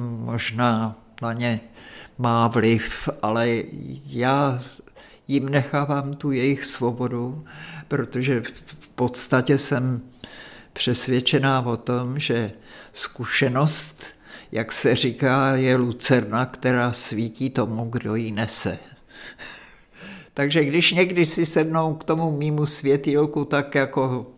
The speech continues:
je to fajn, tak to rozsvítíme společně, ale jedině jako na té vzájemnosti to spočívá a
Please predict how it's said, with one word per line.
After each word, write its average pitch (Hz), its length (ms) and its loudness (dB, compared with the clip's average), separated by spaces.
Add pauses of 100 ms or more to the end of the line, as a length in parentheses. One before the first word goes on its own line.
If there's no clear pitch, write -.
(120)
je 131 120 0
to 135 160 0
fajn, 123 380 2
tak 123 200 -4
to 123 140 0
rozsvítíme 113 840 -2
společně, 110 800 -4
ale 117 320 2 (680)
jedině 135 640 0 (520)
jako 127 440 -4 (680)
na 127 140 0
té 127 220 2
vzájemnosti 120 960 0
to 120 260 -2 (340)
spočívá 110 1200 -4
a 113 220 -4